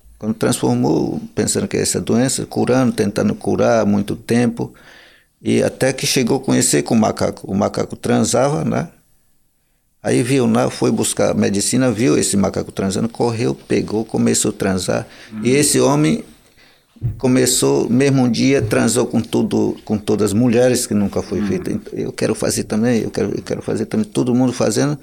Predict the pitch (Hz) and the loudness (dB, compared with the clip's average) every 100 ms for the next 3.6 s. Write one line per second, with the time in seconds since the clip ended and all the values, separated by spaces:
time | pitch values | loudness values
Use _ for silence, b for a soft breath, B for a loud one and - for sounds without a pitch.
0 | B B B B - 113 139 156 156 147 | B B B B -6 0 2 2 0 0
1 | 143 139 131 135 127 113 151 143 123 117 | 0 0 2 2 2 2 2 2 2 2
2 | 135 147 - B B B _ _ _ _ | 2 0 -2 B B B _ _ _ _
3 | _ _ - 107 98 95 | _ _ -10 -2 -2 -4